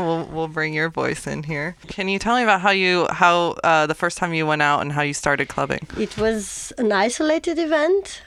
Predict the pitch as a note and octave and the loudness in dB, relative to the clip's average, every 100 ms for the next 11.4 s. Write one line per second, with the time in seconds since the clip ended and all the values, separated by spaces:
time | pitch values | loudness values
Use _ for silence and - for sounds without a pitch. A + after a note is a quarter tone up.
0 | - A3 G#3 F#3+ G#3 G#3+ - G3 E3+ G3+ | -14 -4 -2 0 0 -2 -2 0 0 0
1 | C4+ C#4+ C#4 G3 F#3+ - A#3 G3+ G3+ G#3 | -2 -2 -2 0 -2 -2 -4 0 0 0
2 | A#3 G3+ F#3 - F3+ C4 E4 - - - | -2 0 -2 -4 -4 -2 -6 -10 -20 -20
3 | - - - G3+ G3+ G3 G3 G3+ G#3 - | -20 -20 -6 0 2 2 2 2 0 -2
4 | G#3+ G#3 - G#3+ G#3+ A#3+ G#3 G3 - - | -2 -2 2 2 2 0 0 0 -6 -20
5 | - - F#3 G3+ A3+ G#3+ F#3+ F3+ F3 F#3+ | -20 -16 -4 0 2 2 0 0 0 2
6 | A#3+ D#4+ F#4+ G#3+ F3 - - E3 G#3+ - | 2 2 -2 -2 -4 -4 -6 -4 -4 -2
7 | A#3 A3 F3+ D#3+ F3 G#3 G#3+ C4+ D#4 - | -2 0 -2 -2 -2 0 2 0 -4 -18
8 | - - - - - - A3 A3 A3+ A3+ | -20 -18 -16 -16 -18 -4 2 4 4 2
9 | - - A#3+ C#4 B3 B3+ C#4+ F4+ - B3 | -2 -4 0 0 2 2 4 2 -4 -14
10 | - - A#3 B3 - - - B3+ - F4+ | -12 -2 0 -2 -6 -10 -2 -2 2 4
11 | F4 D#4+ C4+ - | 4 2 -2 -8